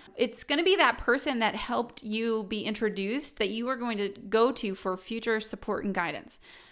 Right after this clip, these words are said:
Most companies, if you're a customer and then you switch over to the business, you're probably still in that same line of, of the person that you were the customer under. So this is really important because I have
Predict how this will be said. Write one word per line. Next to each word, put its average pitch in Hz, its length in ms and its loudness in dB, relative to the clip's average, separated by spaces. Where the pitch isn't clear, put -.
Most 233 500 2
companies, 240 460 2
if 214 100 0
you're 214 160 4
a 220 60 0
customer 220 580 2
and 202 220 0
then 202 120 0
you 196 120 -2
switch 202 340 -4
over 208 160 0
to 190 80 -4
the 190 140 -4
business, 208 420 0
you're 214 140 2
probably 247 640 4
still 240 560 4
in 208 240 0
that 196 260 2
same 202 600 -2
line 196 680 4
of, 196 220 -8
of 208 120 0
the 202 60 -2
person 214 300 0
that - 80 -6
you 196 80 -4
were 202 80 0
the 208 80 -6
customer 233 600 0
under. 196 400 -4
So - 180 -4
this 262 260 -2
is 392 160 0
really 262 280 4
important 233 480 0
because 214 240 -4
I 214 180 2
have 214 320 -2